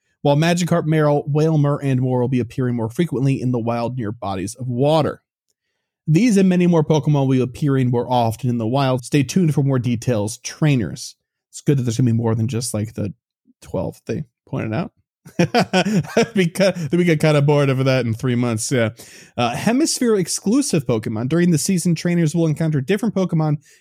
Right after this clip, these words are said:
in the northern and southern hemispheres. In the northern hemisphere, Pokemon like Alolan Diglett, Staryu, Barboach, and Petilil will be appearing more frequently. The first partner Pokemon originally discovered in the Hoenn region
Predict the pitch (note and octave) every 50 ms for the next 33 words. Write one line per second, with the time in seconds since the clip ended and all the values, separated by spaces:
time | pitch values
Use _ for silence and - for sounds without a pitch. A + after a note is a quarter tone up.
0 | _ - D#3+ D3+ C#3+ D3 D3 D3 D3 C#3+ D3 D3+ - - C#3+ C#3 C3 - - -
1 | - D3+ C#3+ C#3+ C#3 C3+ C3 B2+ _ _ _ _ _ - - D#3+ E3+ D#3+ C#3 A#2+
2 | A#2+ - - - F#2+ C#2 B1 A1+ - - - - _ _ _ _ _ - D3+ D#3+
3 | D#3+ E3+ F#3 G3 F#3+ F#3 F#3 D3+ D#3+ E3 D#3+ D3 - - D#3+ D#3 F3 D#3+ - E3
4 | D#3 - D#3 D3+ C#3+ D3 C#3+ D3 C#3+ C#3 C3 C3 B2+ A#2+ A2+ D3 D3+ D#3+ E3 D3
5 | D3+ - - - D3+ C#3+ C#3 C#3+ C#3 C3 C3 C#3 C3+ C#3 C3+ C#3+ C#3 C3+ C3 -
6 | B2+ B2 A#2+ - - A3 C4 D4 A3 D3 B2+ A#2 A2 B2+ B2+ _ _ _ _ _
7 | _ _ - C#3+ C#3 C3 A#2+ - - C3+ B2 A#2 A#2+ A#2+ A2+ G#2 - - A#2+ A2+
8 | B2 A#2 F#2 A2+ A#2 B2+ F#3 A#3+ _ _ _ _ _ _ _ - D3+ - G#3 G3
9 | F3+ - - - F#3 F3 F3 E3+ D#3 - D#3+ D#3 D3+ - D3 D3 D3 C#3+ C#3+ B2
10 | C#3 C#3+ D3+ D#3+ D#3 - - D3+ C#3 C3 - - D3 C#3+ C#3+ B2+ B2+ A#2+ - D3+
11 | F#3+ C4+ D4 A#3+ D#3+ B2+ B2+ B2+ B2+ C3+ C3+ D3 F#3+ A3+